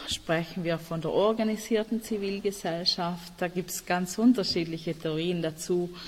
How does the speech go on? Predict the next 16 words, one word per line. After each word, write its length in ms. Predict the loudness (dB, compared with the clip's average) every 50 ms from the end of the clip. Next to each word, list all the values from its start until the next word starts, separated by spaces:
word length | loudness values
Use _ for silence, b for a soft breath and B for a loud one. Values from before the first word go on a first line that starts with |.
| B B B B B B B B
inwiefern, 880 | -2 0 0 0 0 -2 -4 -4 -4 -2 0 2 2 2 2 0 0 0
äh, 340 | 0 0 0 -2 -2 -4 -2
natürlich 560 | -4 -4 -4 -2 -2 -2 0 -2 -2 -4 -4
einerseits 520 | -4 -2 -2 -2 -2 0 -2 -2 -2 -4
die 140 | -6 -4 4
organisierte 760 | 6 8 8 8 6 4 2 0 0 0 0 0 0 -2 -6
Zivilgesellschaft 1000 | -6 -4 -2 -2 0 0 0 0 0 -2 -2 -2 -4 -2 -2 -2 -2 -2 -6 -8 -8
eingebunden 720 | -6 -6 -4 -4 -4 -4 -4 -4 -6 -6 -4 -6 -6 -4
werden 240 | -2 -2 -2 -4 -4
sollte 380 | -6 -4 -4 -4 -4 -2 -4 -4
in 100 | -2 -2
Entscheidungsfindungsprozesse 1600 | -2 -2 -2 -2 -4 -4 -4 -4 -6 -6 -10 -8 -6 -6 -6 -4 -6 -8 -10 -8 -10 -10 -10 -8 -8 -8 -6 -6 -6 -8 -8 B B B B B B B B B B -12 8
oder 300 | 10 10 10 12 8 6
eben 260 | 4 4 2 2 4
nur 480 | 4 4 4 4 6 6 6 4 4 0 -4 B B B B B B B B -16 -4 -2
die 300 | 0 2 2 0 -2